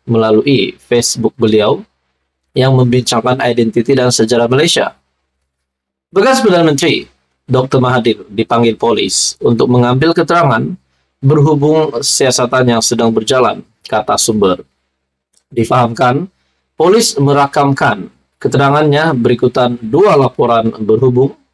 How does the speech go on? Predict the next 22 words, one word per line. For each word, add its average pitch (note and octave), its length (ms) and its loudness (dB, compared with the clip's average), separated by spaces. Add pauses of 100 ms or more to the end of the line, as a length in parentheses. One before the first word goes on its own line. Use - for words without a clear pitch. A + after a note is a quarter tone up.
catatan D#3 640 0 (300)
Facebook D3+ 560 -2
pada B2 480 0
dua A2 240 0
puluh A#2 160 0
tujuh A#2 320 -2
Julai. G#2 400 0 (880)
Mahathir D3 400 2
dijangka E3 720 0
mengadakan F3 800 0
sidang C#3 320 0
media C#3 560 0
berhubung C3 800 0
perkara A#2+ 400 -2
itu A#2+ 480 0
petang A2 320 -2
ini. G#2 380 -4 (1000)
Pada D#3 320 2
dua D3+ 160 4
puluh C#3+ 160 0
tujuh C#3 320 2
Julai, A#2+ 480 0